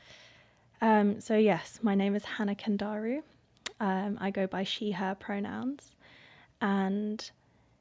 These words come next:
um, I am from Indonesia. My dad is Indonesian and my mum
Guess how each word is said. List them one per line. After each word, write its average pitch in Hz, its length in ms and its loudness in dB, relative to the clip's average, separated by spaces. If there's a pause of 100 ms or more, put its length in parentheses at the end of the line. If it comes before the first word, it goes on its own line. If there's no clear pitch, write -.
(320)
um, 214 340 0
I 214 140 2
am 220 160 6
from 214 720 0 (100)
Indonesia. 226 720 0 (160)
My 196 140 0
dad 196 280 -2
is - 140 -8
Indonesian 214 680 0
and 190 260 0
my 190 140 0
mum 196 360 -4